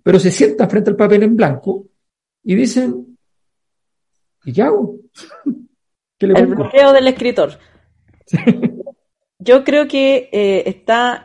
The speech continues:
Speaker 2: digamos, esta situación a mí me parece como, como esas reuniones que fueron largas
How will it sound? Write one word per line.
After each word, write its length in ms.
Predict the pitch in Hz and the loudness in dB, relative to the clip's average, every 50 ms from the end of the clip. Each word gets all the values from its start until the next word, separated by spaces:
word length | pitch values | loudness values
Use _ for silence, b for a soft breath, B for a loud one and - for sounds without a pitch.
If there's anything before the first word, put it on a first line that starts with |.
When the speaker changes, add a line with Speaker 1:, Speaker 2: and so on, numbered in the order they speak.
| - - 185 | -18 -12 -6
Speaker 2:
digamos, 480 | 180 202 202 214 214 208 208 208 - | -4 -2 -2 -2 -2 -2 -4 -4 -4
esta 220 | - 208 - 220 208 | -6 -6 -6 -8 -8
situación 580 | - 220 - 202 202 196 - 226 220 220 220 214 | -8 -8 -6 -6 -6 -6 -4 -6 -4 -4 -6 -8
a 40 | - | -8
mí 140 | 202 202 202 | -8 -6 -6
me 120 | 202 202 | -6 -6
parece 340 | - - 180 202 196 - 214 | -4 -4 -4 -4 -6 -6 -6
como, 440 | 196 202 190 185 180 175 175 180 180 _ _ _ _ _ _ _ _ _ _ _ _ _ _ _ _ _ _ _ _ _ _ | -6 -6 -6 -6 -6 -6 -8 -10 -14 _ _ _ _ _ _ _ _ _ _ _ _ _ _ _ _ _ _ _ _ _ _
como 180 | - - 185 220 | -14 -8 -6 -4
esas 200 | 240 - 269 254 | -2 0 0 0
reuniones 840 | 240 226 214 196 190 190 208 226 254 269 269 277 269 254 262 262 | 0 0 0 0 0 0 0 0 0 0 0 0 0 0 -2 -4
que 460 | 254 - 214 202 190 185 185 190 190 190 | -6 -6 -4 -4 -2 -2 -2 -4 -4 -2
fueron 360 | - 240 247 247 262 247 247 | 0 2 2 2 2 2 2
largas 760 | 269 277 247 208 202 202 196 208 233 247 - - - - - | 2 2 2 2 2 0 -2 -2 -4 -6 -12 -18 -20 -20 -20